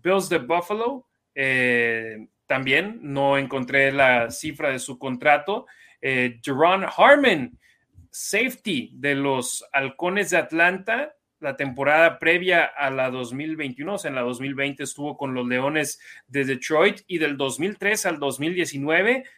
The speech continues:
con los Patriotas de Nueva Inglaterra, donde ganó un total de tres anillos de Supertazón. Además del linebacker Jayon Brown de los Titanes de Tennessee, con los cuales estuvo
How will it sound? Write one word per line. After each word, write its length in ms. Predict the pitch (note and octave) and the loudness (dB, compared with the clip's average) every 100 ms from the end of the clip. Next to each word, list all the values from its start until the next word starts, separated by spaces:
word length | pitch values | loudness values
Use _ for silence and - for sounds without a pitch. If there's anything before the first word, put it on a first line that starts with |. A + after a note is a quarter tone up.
| _ | _
con 180 | D3 D3 | -4 -2
los 200 | C3 - | -2 0
Patriotas 680 | D3 C#3 D#3+ F#3+ G3+ F3+ C#3+ | 0 0 -2 -2 -2 -2 0
de 160 | E3 | -2
Nueva 300 | D3+ D3+ D3 | 0 -2 0
Inglaterra, 560 | C#3+ C#3 C3+ E3 E3+ G#3 | 0 0 -2 0 0 0
donde 240 | F#3+ C#3+ | 0 -2
ganó 200 | C3+ C3+ | -2 -2
un 120 | E3 E3+ | -6 -6
total 500 | E3+ E3 E3+ F#3 D3 | -4 2 2 2 -4
de 140 | C#3 | -6
tres 560 | - D3+ F3 G3+ - - | -4 0 0 0 -8 -4
anillos 720 | D#3 C3+ D3 D3 E3+ E3+ - _ _ _ | -4 -2 -6 -4 -4 -4 -10 _ _ _
de 540 | B2 C3+ D3 D#3+ - _ | -2 2 2 0 -4 _
Supertazón. 1300 | - - B2+ - D3+ D3 C#3 D#3 C#3 E3 D#3 B2 _ _ _ - | -14 -10 -10 -4 -2 -2 -2 -2 0 2 2 0 _ _ _ -12
Además 540 | D3+ C3+ C3+ D3 E3+ D3+ | -2 0 4 4 4 2
del 180 | D3+ D3+ | 0 2
linebacker 500 | F3+ F#3 G3 F#3+ F3+ | 4 6 6 4 0
Jayon 540 | E3 G3 A3 G#3 - | 2 4 4 4 2
Brown 460 | E3 G3 B3+ D4 - _ | 2 4 4 0 -6 _
de 340 | - C#3+ C#3 C3+ | -8 0 2 2
los 360 | C3+ C3+ - | 0 -2 -2
Titanes 400 | - B2+ E3+ F3 | -6 0 0 0
de 80 | C#3 | -6
Tennessee, 480 | - E3+ - G#3 B3 | -4 -2 -2 -4 -4
con 140 | G#3 | -2
los 120 | D#3 - | -4 -2
cuales 280 | E3 E3 | -2 -2
estuvo 500 | C#3+ D#3+ E3 D3+ B2 | -4 -2 2 2 0